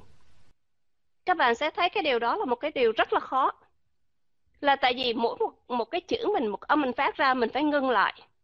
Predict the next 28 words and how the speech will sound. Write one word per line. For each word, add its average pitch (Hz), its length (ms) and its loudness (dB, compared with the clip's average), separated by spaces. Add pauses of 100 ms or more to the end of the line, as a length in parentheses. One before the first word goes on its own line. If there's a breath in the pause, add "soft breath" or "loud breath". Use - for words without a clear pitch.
(960)
Tại 277 100 4
vì 254 140 4
một - 340 0
âm 277 340 2 (320)
nó 262 100 0
là 277 160 -2
có - 200 -6
âm 269 320 2 (220)
và 202 120 2
một 175 180 -4
âm 226 260 -4
nó 226 240 -4
là 180 100 -6
hơi 185 220 -6
gió. 196 220 0 (520 loud breath)
Cho 330 100 6
nên 320 240 4
tất - 280 -4
cả 208 200 2
những 220 140 0
cái 330 120 -8
gì 247 160 -4
mà 202 120 -2
các 285 220 -8
bạn 233 340 -4
nghe 262 280 4 (1160 loud breath)
về 240 220 2
voiceless, 262 840 0